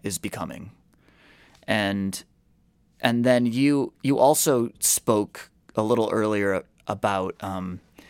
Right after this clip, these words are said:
the stress that it, there is as a professional cyclist. And, um, I, I don't know, I feel like there, there still is a little bit of a, a divide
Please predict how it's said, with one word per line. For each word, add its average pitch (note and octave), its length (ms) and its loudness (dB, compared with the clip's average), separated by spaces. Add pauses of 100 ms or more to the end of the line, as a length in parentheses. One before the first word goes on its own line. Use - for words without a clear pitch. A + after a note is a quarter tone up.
(380)
the A#2 100 0
stress - 840 0 (240)
that G2+ 320 0
it, F#2+ 260 -6 (200)
there A2 480 -2
is G2 340 -2
as - 160 -2
a G2 60 -4
professional A2+ 560 -2
cyclist. - 720 -6 (760)
And, F#2+ 560 -2 (680)
um, G#2 360 -2 (100)
I, - 160 -2 (100)
I F3+ 80 8
don't G#3+ 120 4
know, D3 140 6
I A#2+ 120 2
feel A3+ 200 2
like A3 160 0
there, C#3+ 220 4
there A#2+ 220 2
still E3 420 2
is B2 500 0 (180)
a A#2 80 2
little D3 340 6
bit A#2 220 0
of G#2 160 -2
a, F#2 340 -2 (840)
a G#2+ 100 -4
divide G2+ 680 0